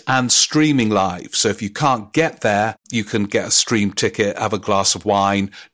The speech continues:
join in on the chat and so on, uh, live on Wednesday. And then the next day at the Rope Tackle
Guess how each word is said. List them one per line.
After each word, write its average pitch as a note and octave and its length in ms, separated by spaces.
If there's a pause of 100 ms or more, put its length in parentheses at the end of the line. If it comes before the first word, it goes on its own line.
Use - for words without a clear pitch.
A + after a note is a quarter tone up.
join A2+ 400
in G#2+ 180
on G2 140
the G2 100
chat - 460
and F#2+ 120
so G2+ 220
on, G2 200 (420)
uh, G#2 340
live G#2+ 560
on G#2+ 160
Wednesday. G#2 600 (100)
And G#2+ 160
then G#2 160
the G#2 80
next - 300
day G#2 320 (320)
at A#2 220
the A#2 100
Rope B2 340
Tackle A2 600